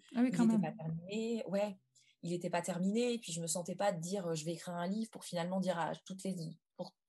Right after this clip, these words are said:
Speaker 2: que les gens me posent la question tous les deux mois, alors t'en es où ? Euh, sachant que c'est très complexe en fait. Et quand,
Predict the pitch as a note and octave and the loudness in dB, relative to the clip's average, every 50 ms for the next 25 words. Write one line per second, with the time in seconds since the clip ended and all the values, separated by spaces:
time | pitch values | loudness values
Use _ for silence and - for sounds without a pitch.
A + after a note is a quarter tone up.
0 | - - A3 F#3+ G3 G3+ A3 A3+ A3 G3 G3 G3 G3 F#3+ F#3 F#3+ G3+ F#3+ - A3+ | -10 -4 -2 0 2 2 2 2 2 2 0 2 2 2 2 2 0 -2 -2 -4
1 | - - F#3 F#3 F3 G3 G#3+ A3 A3 - - - A3+ A3+ A3+ A#3 - - B3 G#3 | -4 -4 -4 -2 0 0 0 0 0 0 0 0 0 0 0 -2 -4 -4 -4 -2
2 | G3+ G#3 G#3+ A#3 C4 C4 _ _ - - - - - - - - - _ - - | 0 0 0 -2 -2 -4 _ _ -20 -20 -20 -20 -20 -20 -20 -20 -16 _ 0 2
3 | E3+ E3+ D#3+ D#3+ E3 E3 E3 E3 E3 E3 - F#3 E3 - A#3 A3 A3 - - F3 | 4 4 4 4 4 4 4 2 2 2 2 2 2 2 0 -2 0 0 0 -2
4 | E3 - - F#3 F#3+ F#3+ F#3 F#3+ A#3+ B3+ B3 - - F3+ F3 - A3 G3+ G3 - | -2 -4 -6 -6 -4 -2 -2 -2 -2 -2 -2 -2 -4 -4 -2 -2 -4 -4 -4 -4
5 | F3+ E3+ E3 D#3+ - E3+ E3 D#3+ | -4 -6 -4 -4 -2 -4 -4 -4